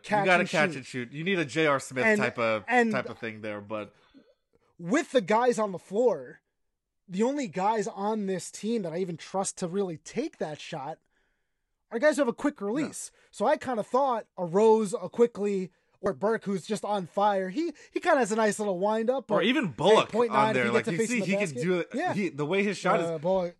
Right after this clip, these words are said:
Speaker 2: I mean, yes, he's all, he's been
Speaker 1: The way
Speaker 2: off.
Speaker 1: he was playing, though,
Speaker 2: I don't
Speaker 1: I
Speaker 2: even know if
Speaker 1: don't
Speaker 2: you
Speaker 1: know.
Speaker 2: want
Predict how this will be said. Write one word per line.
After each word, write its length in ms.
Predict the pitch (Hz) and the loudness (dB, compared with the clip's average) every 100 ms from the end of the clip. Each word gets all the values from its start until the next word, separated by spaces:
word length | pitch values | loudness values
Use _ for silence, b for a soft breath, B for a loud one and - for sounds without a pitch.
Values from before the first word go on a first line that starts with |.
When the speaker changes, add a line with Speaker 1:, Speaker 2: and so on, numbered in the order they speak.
| _ | _
Speaker 2:
I 60 | 170 | -2
mean, 300 | 175 151 127 | 0 -2 0
yes, 220 | 175 196 | 2 2
he's 160 | 185 147 | 0 2
all, 220 | 147 185 | 4 6
he's 180 | 160 156 | 4 0
been 160 | 202 | 6
Speaker 1:
The 60 | 180 | 8
way 60 | 226 | 8
Speaker 2:
off. 60 | |
Speaker 1:
he 80 | 220 | 8
was 160 | 196 180 | 2 0
playing, 340 | - 208 180 | 2 4 4
though, 60 | 165 | 6
Speaker 2:
I 120 | 170 | 6
don't 100 | 175 | 6
Speaker 1:
I 20 | |
Speaker 2:
even 100 | 170 | 4
know 80 | 175 | 4
if 60 | 165 | 2
Speaker 1:
don't 60 | 151 | 0
Speaker 2:
you 60 | |
Speaker 1:
know. 60 | 139 | 2
Speaker 2:
want 180 | 160 | 2